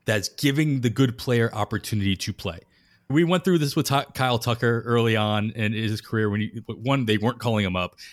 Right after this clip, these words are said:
And then when they did call him up, he wasn't playing every day. And then when he was playing every day, he was playing, he was batting sixth in the order instead of second in the order.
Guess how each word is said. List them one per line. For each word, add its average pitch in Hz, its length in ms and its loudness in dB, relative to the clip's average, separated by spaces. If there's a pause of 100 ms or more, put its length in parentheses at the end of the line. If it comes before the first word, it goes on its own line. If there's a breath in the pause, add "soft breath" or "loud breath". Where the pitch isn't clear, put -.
And 101 420 0
then 107 140 2
when 104 120 0
they 101 80 2
did 139 200 2
call 120 200 2
him 104 100 2
up, 98 160 -2
he 107 80 -8
wasn't 107 240 0
playing 113 300 2
every 90 160 -2
day. 87 180 -2
And 87 80 -8
then 95 80 -2
when 104 120 0
he 123 40 0
was 175 220 2
playing 131 180 0
every 117 160 0
day, 107 220 0
he 107 80 -2
was 98 100 -4
playing, 113 300 -4
he 107 60 -6
was 90 100 -8
batting 104 260 -2
sixth - 340 -4
in 110 60 -4
the 107 80 -4
order 107 240 -2
instead 98 240 -6
of 101 60 -6
second 110 260 -4
in 95 80 -6
the 95 80 -10
order. 92 240 -8